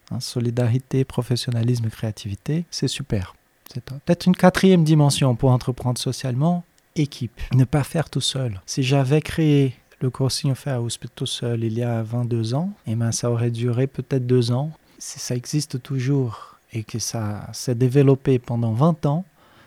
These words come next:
c'est parce que je l'ai fait en équipe. Et que très vite, je fais confiance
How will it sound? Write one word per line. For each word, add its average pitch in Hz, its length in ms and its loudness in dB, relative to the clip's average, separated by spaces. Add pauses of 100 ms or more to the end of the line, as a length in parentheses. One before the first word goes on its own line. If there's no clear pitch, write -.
(100)
c'est - 140 -20
parce - 220 -6
que 135 120 -8
je 120 100 -4
l'ai 113 120 -4
fait 151 200 -6
en 131 160 -4
équipe. - 380 -10 (880)
Et 113 80 -4
que - 140 -4
très 127 340 -2
vite, 131 540 -2 (680)
je 117 140 -4
fais 123 180 -4
confiance - 800 -4